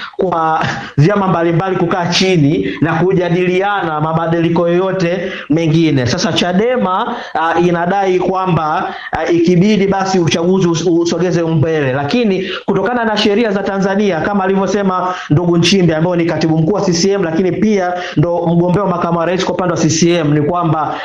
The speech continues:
katiba inazuia hilo. Eh, ukiangalia ibara ya sitini na tano,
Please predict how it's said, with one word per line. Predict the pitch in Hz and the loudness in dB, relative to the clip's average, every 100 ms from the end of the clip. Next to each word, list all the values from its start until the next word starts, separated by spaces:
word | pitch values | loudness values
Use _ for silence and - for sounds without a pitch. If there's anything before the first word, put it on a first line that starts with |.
| - - | -10 -6
katiba | 196 180 240 247 214 | -4 2 2 2 2
inazuia | 185 180 165 196 190 165 | 0 0 2 4 4 4
hilo. | 165 156 127 107 107 - | 2 2 0 -2 -6 -6
Eh, | 156 180 175 | -4 -2 0
ukiangalia | 170 180 180 226 | 0 0 0 0
ibara | 202 190 220 214 | 2 2 2 0
ya | 196 190 | -2 -2
sitini | 196 185 | 0 0
na | 180 | 0
tano, | 226 214 208 202 208 208 | 0 0 0 0 -2 -4